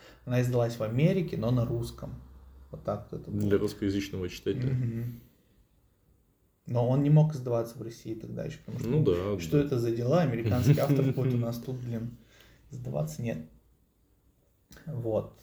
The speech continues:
Speaker 1: И, собственно, после того, как «Лолита» обрела успех, там и Кубрик подсуетился, и купил у него права на «Лолиту», знаешь, сколько?
Speaker 2: Сколько?
Speaker 1: Ну вот сколько ты бы дал за права на «Лолиту»?
Speaker 2: За права на
Speaker 1: Представь,
Speaker 2: «Лолиту».
Speaker 1: вот ты молодой неизвестный режиссер, сколько денег ты готов потратить на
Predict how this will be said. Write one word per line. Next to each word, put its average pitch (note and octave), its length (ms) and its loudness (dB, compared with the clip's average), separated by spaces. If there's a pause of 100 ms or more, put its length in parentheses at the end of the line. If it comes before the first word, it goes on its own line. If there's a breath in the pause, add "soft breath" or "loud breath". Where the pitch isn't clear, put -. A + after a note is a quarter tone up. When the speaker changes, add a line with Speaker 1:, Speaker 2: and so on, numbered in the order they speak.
(180)
Speaker 1:
И, C3 460 0
собственно, B2 800 -2 (680 loud breath)
после D3 240 2
того, C3+ 440 4
как A2+ 200 -8 (460 loud breath)
«Лолита» B2 420 -2
обрела A2+ 380 0
успех, F3 500 -2
там A2+ 240 -4
и - 40 -10
Кубрик F3+ 380 -4
подсуетился, C#3+ 880 -6
и A#2 140 -6
купил - 280 -2
у - 40 2
него D3 140 2
права C3+ 260 4
на D3+ 120 8
«Лолиту», C3+ 360 0
знаешь, C3+ 340 -2
сколько? D#3 440 -6 (1300)
Speaker 2:
Сколько? - 500 0
Speaker 1:
Ну A#2+ 60 0
вот C#3 140 -2
сколько A#2 340 -4
ты - 140 -16
бы G2+ 160 -6
дал - 320 -6
за - 80 -10
права A2+ 320 -6
на A2+ 100 -6
«Лолиту»? G#2+ 460 -6
Speaker 2:
За - 60 -8
права F2 380 -8
на E2+ 120 -4
Speaker 1:
Представь, D3+ 320 4
Speaker 2:
«Лолиту». C#3 100 -4
Speaker 1:
вот - 80 -12
ты D3 80 -2
молодой B2+ 400 0
неизвестный B2 480 -2
режиссер, B2 520 0
сколько D#3 320 -4
денег C3 340 -4
ты - 80 -16
готов - 320 -8
потратить C3 580 -2
на B2 380 -2